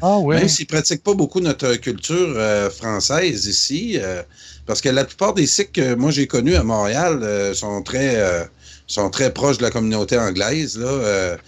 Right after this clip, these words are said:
Speaker 2: même que ils, des fois tu leur poses des questions sur nous autres, puis ils nous connaissent pas pantoute.
Speaker 1: Non,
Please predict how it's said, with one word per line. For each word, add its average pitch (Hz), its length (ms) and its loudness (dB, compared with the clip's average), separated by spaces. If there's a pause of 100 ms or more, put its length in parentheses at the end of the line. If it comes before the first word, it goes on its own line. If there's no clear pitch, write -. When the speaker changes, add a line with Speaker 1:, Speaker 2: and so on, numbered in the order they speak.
(240)
Speaker 2:
même 139 300 2
que 113 240 2
ils, 98 320 -4
des 98 180 -2
fois 135 240 -2
tu - 180 -8
leur 101 180 -2
poses 143 280 0
des 107 140 -4
questions 151 400 -2
sur 123 180 -2
nous 101 220 -4
autres, 185 180 -2
puis 110 120 -8
ils 101 40 -4
nous 104 80 -4
connaissent 123 300 -2
pas 170 140 -4
pantoute. 151 380 -2
Speaker 1:
Non, 104 220 -2